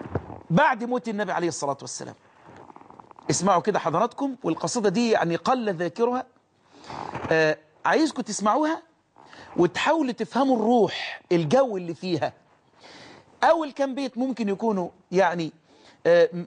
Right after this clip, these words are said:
مش، م-، ما يكونوش واضحين شوية، آه، يعني ال-، اللغة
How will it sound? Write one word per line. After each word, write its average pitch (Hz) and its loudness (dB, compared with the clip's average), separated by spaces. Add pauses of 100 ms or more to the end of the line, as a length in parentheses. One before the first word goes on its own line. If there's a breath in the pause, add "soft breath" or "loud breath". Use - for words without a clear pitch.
مش، 175 -4
م-، 170 0
ما 175 2
يكونوش 202 2
واضحين 214 0
شوية، 269 2 (1000 soft breath)
آه، 160 6
يعني 160 2
ال-، 160 -2
اللغة 202 4